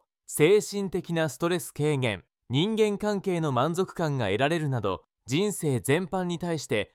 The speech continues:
多くのメリットが期待できるため、他の類似書籍を買うよりも、実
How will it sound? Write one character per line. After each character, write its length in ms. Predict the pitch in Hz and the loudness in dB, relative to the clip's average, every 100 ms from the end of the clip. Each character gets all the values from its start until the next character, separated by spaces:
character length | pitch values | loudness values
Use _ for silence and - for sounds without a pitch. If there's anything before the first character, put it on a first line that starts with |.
| - | 0
多 300 | 160 214 208 | 6 6 6
く 120 | 175 | 0
の 140 | 156 | -2
メ 160 | 117 151 | 0 0
リ 120 | 185 | -2
ッ 0 | |
ト 180 | - 147 | -4 -4
が 160 | 127 107 | -2 -4
期 100 | - | 0
待 220 | 165 170 | 0 0
で 100 | 156 | -4
き 100 | 185 | -6
る 100 | 151 | -6
た 120 | 117 | -4
め、 260 | 101 95 - _ | -4 -4 -6 _
他 320 | - 139 220 | 2 2 2
の 160 | 214 196 | 0 2
類 220 | 202 208 | 0 0
似 100 | 196 | -4
書 140 | 214 | -6
籍 280 | 202 208 180 156 | -2 -2 0 0
を 80 | |
買 180 | 127 127 | 2 2
う 140 | 160 165 | 2 2
よ 100 | 160 | -2
り 100 | 131 | -2
も、 260 | 107 92 _ | -2 -4 _
実 300 | - 135 220 | 0 2 2